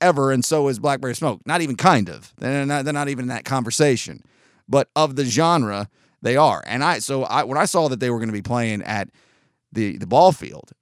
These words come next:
um, I just couldn't not go. I tried to not go because I'm trying not to spend money as much as possible for various reasons, many of them obvious, some of them, you know, not as obvious, but,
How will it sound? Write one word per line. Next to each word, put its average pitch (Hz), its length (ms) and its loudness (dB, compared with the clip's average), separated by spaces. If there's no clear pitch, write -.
um, 78 380 -12
I 135 100 2
just 160 240 -2
couldn't 107 320 0
not 92 300 -6
go. 147 240 8
I 104 100 0
tried 208 400 4
to 190 60 2
not 117 280 0
go 95 320 -4
because 143 800 -2
I'm - 240 -14
trying 180 280 -2
not 170 160 -2
to 151 40 -6
spend 151 300 -2
money 185 400 2
as 127 100 -4
much 135 200 0
as 107 100 -10
possible 175 480 2
for 139 160 -2
various 131 500 0
reasons, 165 560 -2
many 120 220 0
of 117 80 0
them 117 160 0
obvious, 135 380 2
some 120 180 -2
of 113 60 -4
them, 110 420 -6
you 101 80 -8
know, 101 100 -6
not 131 220 0
as 139 80 -4
obvious, 139 380 0
but, 110 240 -6